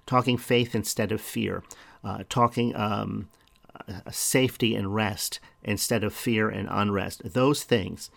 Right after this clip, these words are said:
"Death and life are in the power of the tongue, and those that love it will eat its fruit." Now think about that. <clears throat> If you're talking about sickness and disease and world problems, and you're talking about,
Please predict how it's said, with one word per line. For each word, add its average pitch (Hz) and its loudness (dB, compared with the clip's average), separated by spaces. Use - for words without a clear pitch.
"Death 139 4
and 143 0
life 104 2
are 107 -2
in 107 0
the 107 0
power 120 2
of 113 -4
the 110 0
tongue, 110 -2
and 101 -2
those 123 0
that 127 0
love 110 0
it 113 0
will 101 -2
eat 110 -2
its 104 -4
fruit." - -4
Now 101 2
think 185 0
about 107 -2
that. 92 -8
<clears throat> - 6
If - 2
you're 160 8
talking 160 2
about 131 2
sickness 117 -2
and 101 -2
disease 110 0
and 101 -2
world 131 4
problems, 107 4
and 95 0
you're 107 2
talking - 0
about, 117 2